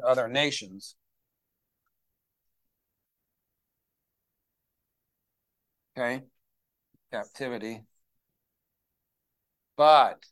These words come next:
but, but, but, okay, we do end up at John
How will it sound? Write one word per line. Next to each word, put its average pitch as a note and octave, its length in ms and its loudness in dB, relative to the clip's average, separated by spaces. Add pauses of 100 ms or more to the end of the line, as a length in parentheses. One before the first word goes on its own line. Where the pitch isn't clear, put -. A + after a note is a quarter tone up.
(180)
but, B2+ 320 4
but, C3+ 240 4
but, C3+ 320 6 (2000)
okay, C3+ 300 0 (2500)
we C#3+ 220 0
do D3 280 4
end C#3+ 180 6
up C#3 180 6
at B2+ 120 -2
John C#3 260 6